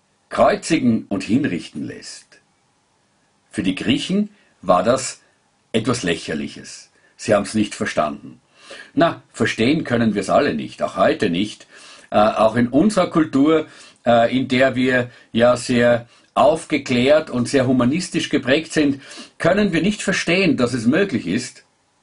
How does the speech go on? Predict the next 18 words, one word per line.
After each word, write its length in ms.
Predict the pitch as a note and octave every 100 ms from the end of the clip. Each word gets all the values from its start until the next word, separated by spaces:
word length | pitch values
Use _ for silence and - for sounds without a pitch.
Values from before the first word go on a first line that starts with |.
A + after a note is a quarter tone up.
| _ _ _ _ _ _ _ _ _ -
dass 360 | B2+ B2 - _ _
der 220 | - B2+
Sohn 360 | A#2+ D#3+ F#3+ G#3+
Gottes, 580 | F3 A#2+ - - - _ _ _ - _
Gott 220 | D#3 D#3+
selber, 380 | - E3+ G3+ E3+
der 140 | D3+
Mensch 320 | C3+ D3+ D#3+ -
geworden 440 | F2+ D#2+ - C#2
ist, 420 | C#2 - - _ _ _ _ _ - _
aus 220 | A2+ A#2
Liebe 560 | A#2 D3+ G#3 G3+ A3 A#3 _ _ _
zu 220 | - C#3+
uns 180 | C#3+ D#3
Menschen, 480 | A2 E2+ D#2 - - _ _ _ _ _ _ _ _ _
ans 220 | G#2+ G#2+
Kreuz 380 | - G#2 C3+ -
geht, 380 | D3 C#3+ C#3+